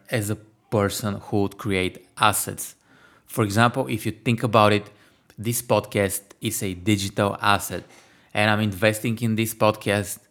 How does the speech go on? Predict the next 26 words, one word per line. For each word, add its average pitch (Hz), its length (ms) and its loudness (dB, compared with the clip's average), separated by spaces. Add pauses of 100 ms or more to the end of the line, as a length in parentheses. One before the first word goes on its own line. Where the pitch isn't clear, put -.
(440)
I'm 101 160 -2
creating 110 500 2 (100)
value 104 380 2
for 107 220 -2
other, 104 240 2 (120)
other 101 240 2
people, 98 600 0 (640)
and 101 240 -2 (260)
at 92 160 -6
the 98 140 2
end, 101 180 2
if 107 180 -4
I 98 80 0
say, 95 300 -2
"Hey 90 280 2
guys, 98 420 4
buy 98 240 4
my 107 160 4
online 95 380 2
course," 87 520 0 (240)
this 101 220 -4
could 87 260 -6
be 90 300 -2 (240)
a 87 100 -6
digital 92 580 -2
asset. 92 420 -2